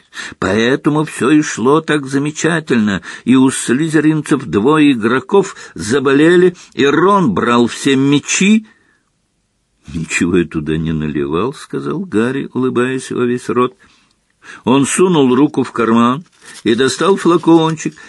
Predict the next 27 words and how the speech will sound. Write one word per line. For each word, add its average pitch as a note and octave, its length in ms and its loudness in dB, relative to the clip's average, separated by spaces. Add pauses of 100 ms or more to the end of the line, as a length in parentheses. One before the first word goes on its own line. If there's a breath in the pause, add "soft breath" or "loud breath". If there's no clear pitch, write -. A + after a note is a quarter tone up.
который B2 380 0
Гермиона B2 680 2
видела C3 400 2
у A#2+ 60 2
него A#2+ 380 4
утром. A#2+ 520 0 (640 loud breath)
Флакончик B2+ 680 0
был A2+ 280 2
полон F3 720 4
золотистой G#2+ 800 0
жидкости, A2 680 -2 (480 soft breath)
и F#2 80 -2
залитая A2+ 500 2
воском A2 500 2
пробка C3+ 580 0
была D#2 220 -2
не D2+ 120 -4
тронута. A#2+ 680 -4 (460 loud breath)
"Я A#2+ 300 0
хотел, B2+ 800 -4 (200 loud breath)
чтобы G#2 680 0
Рон G#2+ 400 2
подумал, D3 840 2 (160 soft breath)
будто G2 420 -2
я F#2+ 260 0
так - 400 -8
сделал. - 640 -12